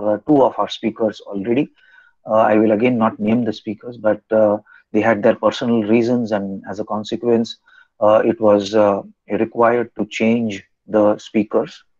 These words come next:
uh, at, at, uh, a difficult time, I would say. Fortunately, we could, uh, uh, arrange for this, and, uh, as I've already said that, uh, just in case, uh, uh,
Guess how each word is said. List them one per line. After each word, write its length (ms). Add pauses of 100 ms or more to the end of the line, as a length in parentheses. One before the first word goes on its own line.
(540)
uh, 200
at, 280
at, 180 (380)
uh, 380 (500)
a 40
difficult 460
time, 260
I 80
would 200
say. 220 (200)
Fortunately, 600
we 140
could, 300
uh, 220 (840)
uh, 640 (340)
arrange 440
for 300 (180)
this, 440
and, 460
uh, 220
as 120
I've 120
already 300
said 280
that, 180 (460)
uh, 140
just 260
in 120
case, 500
uh, 340 (800)
uh, 400